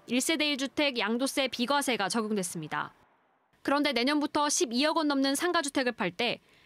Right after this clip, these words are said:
면적과 무관하게 주택 부분에만 비과세를 적용하고 상가 부분에 대해선 양도세를 내야 합니다. 이 밖에 만 십구 세에서 삼십사 세 무주택 청년이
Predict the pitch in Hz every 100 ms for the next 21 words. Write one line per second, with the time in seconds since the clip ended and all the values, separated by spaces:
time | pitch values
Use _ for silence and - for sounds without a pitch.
0 | - 214 247 294 285 285 233 220 254 220
1 | 180 233 143 - _ 277 339 320 320 311
2 | 294 285 294 - 233 277 277 262 240 220
3 | 208 170 190 233 - - - - - 339
4 | 339 320 302 285 269 233 285 247 180 190
5 | 247 311 - 240 220 196 233 202 160 147
6 | 139 - _ _ _ _ _ - 247 285
7 | - 294 269 233 269 - - 359 359 320
8 | 320 302 370 359 - 247 233 269 240 226
9 | 285 339 - 285 262 214 247 -